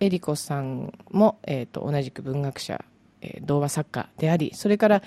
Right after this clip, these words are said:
次女の岸田京子さんは、うん、女優さん、そして、えーと、甥の岸田伸さんという俳優さんも、えーと、この人はね、えー、私が、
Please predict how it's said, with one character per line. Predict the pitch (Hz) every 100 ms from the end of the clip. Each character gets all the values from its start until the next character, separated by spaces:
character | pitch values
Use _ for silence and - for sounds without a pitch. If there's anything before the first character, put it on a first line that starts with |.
| - _
次 | - 240
女 | 226
の | 180 156
岸 | 139 - 190
田 | 185 185
京 | - 226 208
子 | 175
さ | 165 147
ん | 139 131 139
は、 | 170 - _ -
う | 147
ん、 | 131 131 127 143
女 | 151 160
優 | 160
さ | 165 160
ん、 | 147 _ _ _ - - _
そ | - 196
し | -
て、 | - 208 202 _
え | - - -
ー | - -
と、 | 147 - -
甥 | 208 240
の | 247 202 - -
岸 | - 240
田 | 247
伸 | - 302 294
さ | 202
ん | 165
と | 147
い | 139 131
う | - -
俳 | - 175
優 | 175
さ | 170 170
ん | 160
も、 | 151 151 - - - _
え | -
ー |
と、 | 156
こ | -
の | 170
人 | 196 -
は | 147
ね、 | 147 147 - _ -
え | 147
ー、 |
私 | - - 156 165
が、 | 170 160